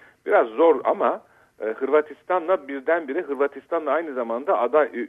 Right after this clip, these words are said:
üye olması bile gündeme gelebilir diyorlar. Yani iki bin iki, iki bin on iki, iki bin on üçte. Çünkü çok fazla müktesebatta uyum sağlaması gereken bir, e,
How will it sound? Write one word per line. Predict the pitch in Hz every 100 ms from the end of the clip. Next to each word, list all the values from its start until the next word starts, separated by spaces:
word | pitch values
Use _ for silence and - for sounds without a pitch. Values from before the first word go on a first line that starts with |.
| 120
üye | 151
olması | 156 123 123 - 147
bile | 180
gündeme | 180 127 127 180
gelebilir | 143 135 151 123 117
diyorlar. | 92 82 69 71
Yani | 98 92 92
iki | - 107
bin | 104 - -
iki, | - 123 - -
iki | - -
bin | 120
on | 117
iki, | 110 135
iki | - 113
bin | 107
on | 95
üçte. | 82 - 78
Çünkü | - 104 107 -
çok | - 117
fazla | - 87 92 117 - - - -
müktesebatta | 107 110 - 98 95 -
uyum | - 107 113 113
sağlaması | - 92 92 90 95 -
gereken | 92 90 90 131 131
bir, | 110 95 - - - - -
e, | 87